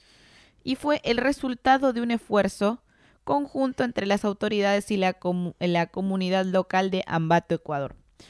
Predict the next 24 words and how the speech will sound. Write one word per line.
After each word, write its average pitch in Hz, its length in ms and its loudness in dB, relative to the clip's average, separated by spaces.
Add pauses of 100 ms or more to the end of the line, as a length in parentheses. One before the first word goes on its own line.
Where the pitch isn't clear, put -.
(260)
En 220 140 0
mil 262 160 0
novecientos 302 220 0
setenta 247 420 -2
y 226 60 0
nueve, 233 240 2
un 214 100 2
terremoto 214 560 0
en 214 100 0
Ecuador 208 480 4
dejó 196 240 2
al 208 80 2
descubierto 208 600 0
una 180 160 2
fosa 214 380 -4
común 190 380 -2
que 214 140 -6
contenía 202 560 0
con 180 200 4
los 185 120 6
restos 196 380 0
de 180 100 2
varias 180 360 2
niñas. 156 540 -8